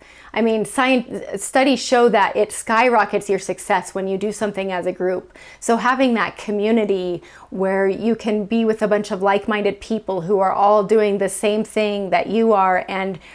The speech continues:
readjusting their mindsets in the same way, I feel that it's actually more effective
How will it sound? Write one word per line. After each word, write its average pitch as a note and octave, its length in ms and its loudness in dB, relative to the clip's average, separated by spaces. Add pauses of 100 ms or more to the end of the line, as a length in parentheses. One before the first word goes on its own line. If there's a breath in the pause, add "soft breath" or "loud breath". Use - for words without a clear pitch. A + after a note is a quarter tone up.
(120)
readjusting A3 680 2
their G3 120 -2
mindsets G3 600 -2
in F#3+ 60 -8
the G3 100 -4
same G3+ 280 -2
way, G3+ 360 -4
I G#3 80 2
feel B3 280 2
that A3 120 2
it's G#3+ 180 0
actually G3+ 380 -2
more A#3 460 2
effective G3+ 760 0